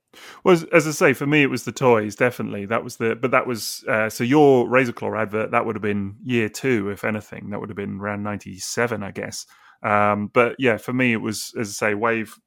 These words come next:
almost like wave one, as soon as they came out. I've no idea how my mate came across it at all, but that was very much my first exposure, was him, uh, actually going with him and him buying some of the toys and me just being like, "Whoa, what is this?"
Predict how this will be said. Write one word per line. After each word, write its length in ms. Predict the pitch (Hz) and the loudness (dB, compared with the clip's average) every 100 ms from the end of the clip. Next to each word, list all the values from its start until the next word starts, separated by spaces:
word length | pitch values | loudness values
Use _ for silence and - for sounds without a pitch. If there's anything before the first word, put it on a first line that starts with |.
| - | -2
almost 320 | 147 123 110 | 0 0 -2
like 120 | 110 | -2
wave 280 | 117 117 104 | 2 2 2
one, 280 | 113 113 110 | 2 4 2
as 100 | 101 | -2
soon 220 | - 135 | -2 -2
as 100 | 117 | -2
they 120 | 107 | -4
came 280 | 101 113 107 | -4 -4 0
out. 220 | 110 107 - | 0 0 -2
I've 160 | 113 | 0
no 240 | 147 147 135 | 4 4 4
idea 320 | 127 120 107 | 4 2 0
how 140 | 107 | -2
my 160 | 107 104 | -2 -2
mate 320 | 107 107 104 - | -2 -4 -6 -12
came 200 | 104 98 | -10 -8
across 360 | - 104 - | -2 -4 -2
it 100 | - - | -10 -10
at 140 | - | -4
all, 260 | 107 104 95 _ _ _ - | -2 -2 -4 _ _ _ -6
but 100 | 120 | -2
that 140 | 123 | -2
was 100 | 110 | -2
very 180 | 107 113 | -2 -2
much 220 | 107 - | -2 -6
my 80 | 104 | -10
first 300 | - 110 - | -6 -8 -8
exposure, 480 | - - 110 98 95 | -8 -2 -2 -2 -8
was 160 | 98 - | -14 -6
him, 340 | 107 101 95 _ _ _ - | -4 -4 -6 _ _ _ -8
uh, 240 | 101 98 - | -6 -6 -2
actually 260 | 120 - 110 | -2 -2 -2
going 240 | 113 107 | 0 0
with 120 | 101 | -2
him 160 | 104 95 | -4 -8
and 80 | 92 | -4
him 180 | 110 98 | -4 -2
buying 260 | 101 101 | -2 -2
some 160 | - 98 | -6 -12
of 60 | |
the 80 | 101 | -10
toys 380 | - 104 98 95 | -6 -4 -4 -6
and 100 | 101 | -8
me 120 | 101 | -8
just 200 | 98 - | -10 -10
being 180 | 101 98 | -8 -6
like, 240 | 98 98 - | -6 -6 -10
"Whoa, 500 | 240 92 95 - 127 | -6 0 0 -2 -8
what 220 | - 127 120 | -4 -2 -2
is 140 | 104 | -4
this?" 460 | 113 160 - - | -2 -2 -4 -12